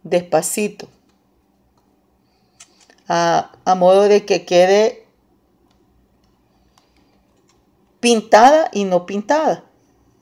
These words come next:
¿Eh? Este, esta, esto así, que quede pintada y no pintada. Cuando ya tengo esto así,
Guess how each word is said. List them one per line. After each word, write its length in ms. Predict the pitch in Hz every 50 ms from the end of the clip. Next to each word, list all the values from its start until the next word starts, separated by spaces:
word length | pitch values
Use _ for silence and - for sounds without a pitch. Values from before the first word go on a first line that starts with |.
| _ _ _ -
¿Eh? 160 | 185 226 - _
Este, 580 | - - - - - - 208 185 - - - _ -
esta, 340 | 196 214 208 - 220 202 - - -
esto 380 | - 196 233 247 - - 214 196
así, 400 | 202 - - 247 233 233 - _ _ _ _ _ _ _ _ -
que 200 | - 202 190 190
quede 280 | - 202 196 208 226 233
pintada 600 | 226 254 226 214 214 - 233 240 254 247 226 214
y 80 | 202
no 180 | 190 180 175 180
pintada. 560 | - 175 165 - - 147 131 - - - _ -
Cuando 360 | - 165 156 160 151 151 143
ya 320 | 135 135 151 147 165 -
tengo 380 | - 233 226 233 226 240 247 247
esto 320 | 247 254 294 277 - 269
así, 480 | 269 269 - - 240 226 247 - _